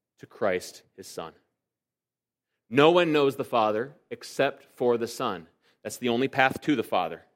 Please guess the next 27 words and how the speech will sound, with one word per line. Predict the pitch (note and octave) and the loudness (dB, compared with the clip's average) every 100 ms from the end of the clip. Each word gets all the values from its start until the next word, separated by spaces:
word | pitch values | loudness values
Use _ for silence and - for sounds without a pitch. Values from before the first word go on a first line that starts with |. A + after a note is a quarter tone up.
| - | -8
Jesus | A2 | -6
says, | A#2+ | 0
"I | A#2 C3 | 2 2
am | C#3+ | 2
the | |
way, | C3 C3+ | 4 4
the | B2+ | 2
truth, | - C#3+ C3 | -2 -2 -2
and | C3 | -4
the | C3 | 2
life. | A#2+ B2+ A2+ | 4 4 2
No | A2+ B2+ | 2 2
one | C#3 | 2
comes | D3 C3 C3 | 0 -4 -4
to | C#3 | -8
the | C3 | 0
Father | B2+ G#2+ A#2 | 4 4 4
but | G#2 A#2+ B2 A#2+ | 0 4 2 4
by | A2+ A2+ | 2 4
me." | A#2 A#2 D#3+ A2+ - _ _ | 2 0 0 -2 -6 _ _
Period. | - F#3 E3+ G#2 - - | 4 6 6 2 -2 -16
Full | - E3 D#3+ | -4 2 2
stop. | - E3+ D3 - - _ _ _ - | 2 4 4 2 -10 _ _ _ -14
It's | - | 0
the | D3 | 4
only | D3 C#3+ | 4 4
path. | D3+ E3+ B2 - | 4 4 2 -2